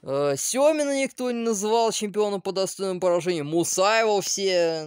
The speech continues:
оправдывали. Ну, Мусаев-то понятно, там как бы, э, Мусаев там регион. Э, но Сёмина почему не называли чемпионом по достойным поражениям? Потому что это свой,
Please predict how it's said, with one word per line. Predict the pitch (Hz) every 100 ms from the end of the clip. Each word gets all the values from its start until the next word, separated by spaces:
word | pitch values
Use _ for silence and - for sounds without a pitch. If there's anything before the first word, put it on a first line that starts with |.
| 156 143
оправдывали. | 147 180 170 156 151
Ну, | 180
Мусаев-то | 214 220 240 226 -
понятно, | 190 185 170 147 139 127 120
там | - 143 143
как | 147
бы, | 131 139 120 _ _ - _
э, | - 123 123 123 123
Мусаев | 147 - 202 185 -
там | 170 170
регион. | 165 156 190 170 117 110 _ _ _ _ _
Э, | 120 123 127
но | 151
Сёмина | 156 240 240 214 180 156
почему | 160 - 185 170
не | 156
называли | 151 139 170 156 139
чемпионом | - 143 151 143 131
по | 123
достойным | 131 135 143 135
поражениям? | 127 135 127 127 120 110 - _ - - - - _ _ _ _ _ _ _ - _ _ - - - - - _ _ _ _ _
Потому | - 123 156 196
что | - 180
это | 175 160
свой, | - 131 151 147 113